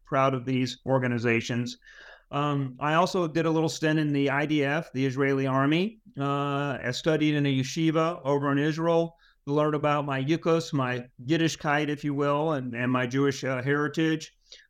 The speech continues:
Uh, also, I'm a retired Marine Corps officer. I believe in supporting democracy and serving this nation.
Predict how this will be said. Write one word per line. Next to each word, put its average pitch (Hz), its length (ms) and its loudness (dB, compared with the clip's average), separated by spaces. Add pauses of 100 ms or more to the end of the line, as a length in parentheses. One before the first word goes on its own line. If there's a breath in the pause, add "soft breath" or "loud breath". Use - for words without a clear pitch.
Uh, 135 220 0
also, 165 500 2
I'm 147 180 0
a 147 40 -2
retired 147 540 2
Marine 143 280 0
Corps 139 240 -2
officer. 160 680 -2
I 123 140 0
believe 131 440 0
in 127 280 0
supporting 139 480 0
democracy 139 920 0
and 120 160 -6
serving 131 340 2
this 123 160 -2
nation. 139 480 0